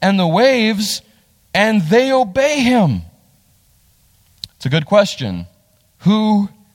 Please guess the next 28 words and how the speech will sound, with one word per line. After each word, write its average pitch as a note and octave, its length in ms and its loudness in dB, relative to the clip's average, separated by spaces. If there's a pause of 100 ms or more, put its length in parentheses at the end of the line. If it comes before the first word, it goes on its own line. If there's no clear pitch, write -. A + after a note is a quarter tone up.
(120)
then C3 640 0 (420)
is G3 300 -2
this? - 600 -10 (1500)
And - 80 0
I F3+ 40 2
want G3+ 220 0
you G#3+ 100 -2
to, E3+ 240 2 (340)
to D#3+ 120 -2
see D3 600 -2 (260)
there D3 300 0
in C#3 100 -2
verse C#3 460 -2
twenty-five B2+ 1000 -2 (440)
something D#3+ 480 -2
that D3 160 -2
provides C#3 600 0
a B2+ 120 -6
great D3 320 -2
contrast C#3+ 840 0
to C3 400 0 (500)
verse B2+ 280 -2
twenty-four. B2 840 -2 (480)
The, C#3 360 0
the C3+ 100 -4
disciples F3+ 580 0
went E3 260 0
from C#3+ 400 0